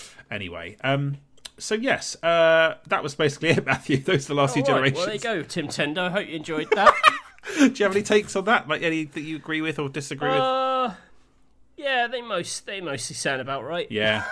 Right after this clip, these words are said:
Speaker 1: blew it, blew through an episode idea there in forty-five seconds. I hope you're proud of yourself, T-, Tim Tendo sixty-four. Okay, are we <laughs>
Speaker 2: I just, I don't know. Like, I feel like we have,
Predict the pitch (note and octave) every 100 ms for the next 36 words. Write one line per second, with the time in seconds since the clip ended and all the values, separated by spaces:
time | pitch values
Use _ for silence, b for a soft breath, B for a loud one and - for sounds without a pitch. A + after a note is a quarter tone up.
0 | - B2+ A#2+ - - C#3 C3+ C3 C3 -
1 | A#2 G2+ F#2+ F#2 G2 G#2 G2 F2+ F2+ B2
2 | A2 A2 A2+ G2+ A2+ - G2 F2+ - -
3 | b b B2 A2+ - A#2 G2+ F2+ - F2
4 | - - G#2 - A2 F2 B2 F#2 F2+ F2+
5 | F2 E2+ B B - - - F2+ F#2 F#2
6 | - B B B C#3 C#3 C#3 G2+ E2+ -
7 | B2 G#2 - - - A3+ F4 - - -
8 | D#4 C4 - A3+ - - A3 D#4 D4 B3
9 | A3+ - F3+ - A3 G3+ -